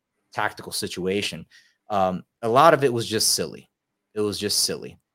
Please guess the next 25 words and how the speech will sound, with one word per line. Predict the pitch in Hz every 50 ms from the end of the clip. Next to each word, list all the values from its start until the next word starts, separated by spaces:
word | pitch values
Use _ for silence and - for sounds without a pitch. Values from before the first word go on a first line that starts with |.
| _ - _ _ _ _ _
And | - 107 107 104 101 101 98 92 - - _
so | - - 127 117
we | 107 107 113
started | - - 190 202 220 196 156 - -
Combatives | - 127 110 113 117 113 113
Association, | 107 101 - - 113 104 - - 104 101 101 - - 110 107 104 101
and | 95 90
by | 98 95
we, | 92 90 95 107 117 117 117 113 110
I | - 95 95
meant, | 95 101 98 98 92 -
uh, | - 92 85 82 80 - - - - - _ _ _ _ _ _ _ -
uh, | 92 90 90 - - -
myself, | 107 98 95 - - 131 139 147 151 147 - - - - - _ _ -
uh, | 90 92 90 87
Matt | 87 90 98 113 123 - -
Larson, | 110 113 120 120 117 - - 120 120 123 127 123 - _ _ _ _ _ _ _ _ _ _ _ _ - -
uh, | 104 98 92 92 87 82 80 82 87 - _ _ _ _
Ben | 117 117 123 123
Albin, | 120 117 117 117 107 120 117 113 107
Redbeard | 104 107 104 101 110 110 107 107
Combatives, | - 117 98 104 104 101 104 107 104 101 95 - - -
and | 101 98 92 87
Cliff | - 110 101 -
Byerly. | - 104 95 87 80 67 - - -